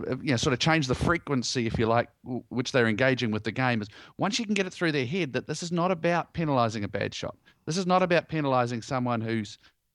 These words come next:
who's, who's, uh, you know, uh, the least capable. It's about making the game more interesting, making and, and, and more fun. And if it's all, if that just gets worse and worse, the further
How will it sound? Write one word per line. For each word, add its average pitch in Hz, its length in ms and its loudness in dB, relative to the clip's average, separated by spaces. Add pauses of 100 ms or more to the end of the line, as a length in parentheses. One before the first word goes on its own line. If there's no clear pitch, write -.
who's, 113 460 0
who's, 110 440 -2
uh, 104 260 -6
you 120 100 -4
know, 101 200 -2 (140)
uh, - 140 -10 (160)
the 120 120 4
least 131 320 2
capable. 139 520 0 (460)
It's - 220 -8
about 143 580 -6
making 127 300 -2
the 110 80 -2
game 117 240 0
more 120 200 2
interesting, - 480 -4 (100)
making 120 260 -4
and, 107 240 0
and, 107 180 -2
and 104 160 2
more 120 160 6
fun. 117 200 2
And 104 60 2
if 104 80 -2
it's - 140 -4
all, 180 240 6 (240)
if 123 120 -4
that 196 120 4
just - 180 -6
gets 147 180 -4
worse 170 240 -2
and 143 120 -4
worse, 151 260 0
the 123 200 -4
further 135 460 -2